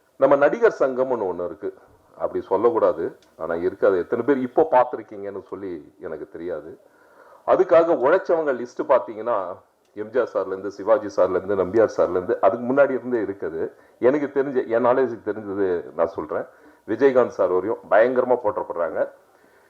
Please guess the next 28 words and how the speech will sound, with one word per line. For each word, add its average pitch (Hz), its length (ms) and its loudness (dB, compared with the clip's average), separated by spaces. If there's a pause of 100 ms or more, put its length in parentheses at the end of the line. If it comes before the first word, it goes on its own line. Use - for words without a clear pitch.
இரங்கல் 170 340 6
கூட்டத்துக்கு 127 320 -2
நான் 110 160 -2
போயிருந்தேன். 95 340 -4
தென்னிந்திய 117 380 0
நடிகர் 101 300 0
சங்கத்துல 90 240 -4
வந்து 90 460 -2
இரங்கல் 113 280 0
கூட்டத்துக்கு 92 300 -2
போயிருந்தேன். 95 520 0
நான் 95 160 4
ஒரு 98 220 0 (340)
நடிகர் 104 260 0
சங்க 98 280 -8
உறுப்பினர் 98 540 -4
நானு. 78 380 -10 (1080)
அப்போ - 200 2
பாத்தீங்கன்னா, 156 760 2 (400)
கருத்துக்கள் 185 460 0
வந்து 139 240 -6
எல்லா 139 180 0
நடிகர்களும் 131 480 -4
வச்சாங்க. 92 240 -4
ஃபர்ஸ்ட் 107 220 -6
வந்து 110 580 -2
ஆர்-, 110 380 0
ஆ, 101 380 4